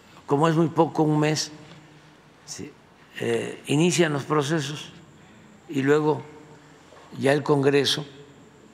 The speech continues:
que es libre, los diputados, los senadores resuelven. Pero lo voy a hablar con ella, este,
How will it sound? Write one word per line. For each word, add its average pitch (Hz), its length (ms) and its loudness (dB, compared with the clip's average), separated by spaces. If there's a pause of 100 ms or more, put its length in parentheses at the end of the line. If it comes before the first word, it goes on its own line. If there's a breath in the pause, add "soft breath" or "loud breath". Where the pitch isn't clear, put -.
(480)
que 113 180 -2
es 120 200 -2
libre, 139 420 2 (1400)
los 95 140 -8
diputados, 107 580 0
los 127 140 -6
senadores 113 720 -4
resuelven. 151 480 2 (1120)
Pero 151 240 4
lo 151 80 4
voy 165 200 2
a 165 40 4
hablar 151 260 2
con 139 200 0
ella, 104 260 -4 (920)
este, 98 600 -6